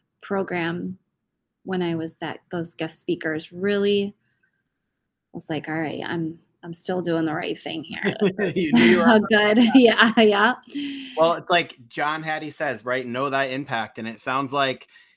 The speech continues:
Speaker 2: you kind of saw your impact with those kids. And it, it's interesting to, to hear your story, just that, you know, your second grade teacher had an impact
Speaker 1: Yeah.
Speaker 2: on you and,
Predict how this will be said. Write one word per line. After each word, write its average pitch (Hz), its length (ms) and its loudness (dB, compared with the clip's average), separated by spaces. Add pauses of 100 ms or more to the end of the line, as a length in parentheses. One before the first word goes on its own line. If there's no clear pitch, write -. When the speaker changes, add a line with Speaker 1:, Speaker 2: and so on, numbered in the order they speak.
(140)
Speaker 2:
you 165 520 -4
kind 170 280 -6
of 156 240 -8
saw 156 280 -6
your 156 240 -6
impact 165 420 -6
with 143 140 -12
those 135 200 -8
kids. 175 400 -6
And 156 140 -6
it, 135 180 -10
it's 147 160 -12
interesting 156 600 -8
to, 135 260 -8
to 143 140 -12
hear 139 260 -4
your 135 220 -4
story, 127 480 -6
just 123 380 -8
that, 117 260 -4 (260)
you 127 100 -8
know, 110 360 -6
your 131 180 -4
second 139 420 -6
grade 156 280 -6
teacher 131 580 -6
had 143 160 -2
an 139 100 -6
impact 135 360 -4
Speaker 1:
Yeah. 135 100 -2
Speaker 2:
on 127 140 -4
you 123 320 -4
and, 117 260 -6